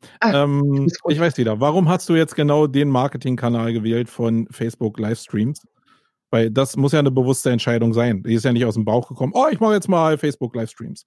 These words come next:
Speaker 1: Doch.
Speaker 2: Sondern, ja, warum? Warum nicht, äh, Twitch? Warum nicht andere
Speaker 1: Weil ich da keinen Bock
Speaker 2: Plattformen?
Speaker 1: drauf hab, weil ich mich da reinarbeiten müsste, weil ich bei Facebook gut klarkomme und weil ich zu faul bin, Videos aufzunehmen und die hochzuladen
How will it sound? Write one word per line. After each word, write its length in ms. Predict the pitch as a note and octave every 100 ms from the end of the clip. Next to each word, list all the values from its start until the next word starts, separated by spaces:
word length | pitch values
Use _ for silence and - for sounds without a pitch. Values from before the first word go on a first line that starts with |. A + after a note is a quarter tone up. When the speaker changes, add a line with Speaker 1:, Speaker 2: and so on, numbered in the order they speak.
| -
Speaker 1:
Doch. 260 | A3+ A#3 -
Speaker 2:
Sondern, 480 | B2+ B2 B2 A#2 - _ _ _ _
ja, 180 | C#3 D3+
warum? 300 | D#3+ G#3 E3
Warum 300 | B2+ C#3+ C#3+
nicht, 340 | C#3+ C#3+ - -
äh, 320 | C3 B2+ B2 -
Twitch? 400 | - C#3+ - -
Warum 280 | C3 A#2+ C3+
nicht 320 | C3 B2 -
andere 100 | C3 G#3+
Speaker 1:
Weil 100 | G#3+
ich 60 |
da 100 | B3
keinen 200 | B3 C4+
Bock 100 | C4
Speaker 2:
Plattformen? 100 | A3+
Speaker 1:
drauf 180 | D4 -
hab, 180 | G#3+ G#3+
weil 80 | F#3+
ich 80 |
mich 120 | G#3+ G#3
da 100 | A3
reinarbeiten 520 | A3 B3 G3 F3+ F3+
müsste, 240 | F3+ F#3
weil 120 | F#3+
ich 80 | G3
bei 120 | G3+
Facebook 380 | G3 A3 A3+ B3+
gut 160 | A#3 -
klarkomme 480 | G3+ G#3+ C#4+ D#4+ G#4 - _ _ _ _ _ _ _ -
und 140 | A3
weil 80 | A3
ich 80 | A3
zu 100 | G#3+
faul 260 | - A3+
bin, 180 | B3 B3
Videos 300 | A#3 C#4+ C#4
aufzunehmen 400 | B3+ - A#3 A3+
und 120 | A3
die 80 | G#3+
hochzuladen 600 | G3+ A#3 - C4+ C#4 D#4